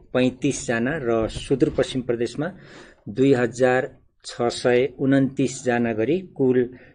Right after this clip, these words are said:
सत्ताइस हजार आठ सय उन्तिसजना क्वारेन्टाइनमा रहनुभएको छ। आइसोलेसनमा पुष्टि भएका केसहरू, सङ्क्रमितहरू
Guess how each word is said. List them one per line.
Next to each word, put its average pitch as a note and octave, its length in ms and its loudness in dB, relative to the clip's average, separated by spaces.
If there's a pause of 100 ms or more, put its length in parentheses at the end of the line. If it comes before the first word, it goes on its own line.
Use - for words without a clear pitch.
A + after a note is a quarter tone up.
सत्ताइस D3 640 2
हजार B2 420 0 (400)
आठ B2 200 2
सय C3 420 2 (1080)
उन्तिसजना C#3+ 1080 2
क्वारेन्टाइनमा A2+ 800 0
रहनुभएको G2+ 600 -2
छ। - 160 -10 (1700)
आइसोलेसनमा E3+ 640 6
पुष्टि E3+ 360 2
भएका C3+ 460 6
केसहरू, C#3 840 0 (580)
सङ्क्रमितहरू B2+ 1160 2